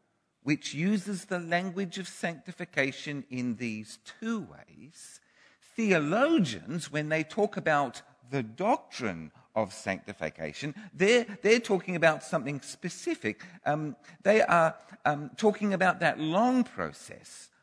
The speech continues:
by which Christians learn to become holy in their manners, behaviours, attitudes and actions, progressively becoming more and more like Jesus.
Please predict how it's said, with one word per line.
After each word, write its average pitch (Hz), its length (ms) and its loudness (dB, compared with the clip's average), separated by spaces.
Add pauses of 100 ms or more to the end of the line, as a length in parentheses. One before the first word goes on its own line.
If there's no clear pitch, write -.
(200)
by 139 180 2
which - 340 -4
Christians 175 680 -12
learn 226 480 -8 (760)
to 131 100 -6
become 156 380 -4 (120)
holy 185 460 -6 (160)
in 131 200 -4
their 135 120 -6
manners, 143 500 -2
behaviours, 131 640 -2
attitudes 147 540 -4
and 143 160 -8
actions, 92 580 -6 (300)
progressively 190 680 -4
becoming 82 580 -10 (300)
more 110 300 -4
and 101 180 -8
more 87 220 -12
like 117 200 -10
Jesus. - 680 -12